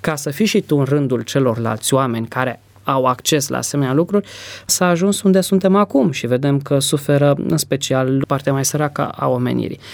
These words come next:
Aici se pune aceeași problemă. Bun, și dacă îmi permit un lucru, și dacă pot să-l cumpăr și mi este accesibil, asta, să spunem, ar fi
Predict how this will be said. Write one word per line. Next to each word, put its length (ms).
Aici 340
se 200
pune 220
aceeași 300
problemă. 340
Bun, 320
și 160
dacă 280
îmi 80
permit 420
un 220
lucru, 380
și 140
dacă 480
pot 220
să-l 240
cumpăr 440
și 140
mi 120
este 200
accesibil, 840
asta, 260
să 140
spunem, 340
ar 120
fi 300